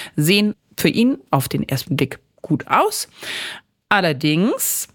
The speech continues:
sagt er auch, hätten einige Teilnehmer ja bei höherer Dosis die Studienteilnahme abgebrochen. Das heißt also, da gab es zu bedenken, diese Nebenwirkungen, die ich gerade angesprochen hatte,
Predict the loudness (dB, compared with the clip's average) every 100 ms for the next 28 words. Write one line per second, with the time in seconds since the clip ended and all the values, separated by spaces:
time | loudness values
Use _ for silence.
0 | _ -2 0 2 2 2 2 0 -2 0
1 | 0 2 0 2 2 2 0 0 2 2
2 | 2 4 2 2 2 2 2 2 2 0
3 | 0 0 2 0 0 0 0 0 0 0
4 | 0 0 0 2 2 0 0 0 0 -2
5 | -4 -6 -8 -14 _ -20 -20 -18 -18 -10
6 | -2 0 2 2 2 0 2 2 4 2
7 | 4 2 2 0 0 -2 -2 -2 0 2
8 | 2 2 2 2 4 4 4 4 4 2
9 | 4 2 2 0 0 0 2 0 0 0
10 | 0 2 2 2 0 0 -2 0 4 4
11 | 2